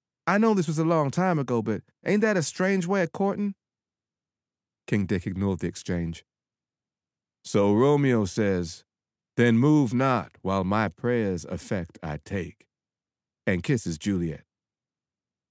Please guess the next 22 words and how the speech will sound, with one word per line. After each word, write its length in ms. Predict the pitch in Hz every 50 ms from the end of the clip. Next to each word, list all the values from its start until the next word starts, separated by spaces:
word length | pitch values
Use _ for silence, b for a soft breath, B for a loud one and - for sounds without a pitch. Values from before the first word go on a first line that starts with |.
| _ _ _
He 100 | - 117
looks 160 | 110 - -
at 60 | - 90
Habs, 460 | 92 90 85 80 76 - - - - _ _ -
then 160 | 95 87 82
Joe. 300 | 78 92 80 69 69 76 - _ _ _ _ _ _ _ _ _ _ _ _ _ _ _ _ _ _ _ _ _ _ _ _
"Well 240 | 85 92 95 92 92
then?" 360 | 87 101 113 123 139 147 147 _ _ _ _ _ _ _ _ _ _ _ _ _ _ _ _ _ _ _ _ _ _ _
Now 160 | - 107 95 95
it 60 | -
was 120 | 95 80
Joe's 300 | - - 98 104 104 -
turn 220 | - - 87 78 76
to 80 | 80
blush. 420 | - - 78 71 69 - - - _ _ _ _ _ _ _ _ _ _ _ _ _ _ _ _ _ _ _ _ _ _ _ _ -
"You 120 | 107 131
mean 200 | 135 143 143 117
here? 460 | 101 127 190 208 123 90 101 139 - _ _ _ _ _ _ _ _ _ _ _ _ _
We 80 | 117 104
probably 260 | - 175 143 107 90
shouldn't." 400 | - - 139 117 - 90 117 - _ _ _ _ _ _ _ _ _ _ _ _ _ _ _ _ _ _ _ _ _ _ _ _ _
"Because," 920 | - 92 87 82 - 113 104 101 95 90 85 85 80 76 - - - -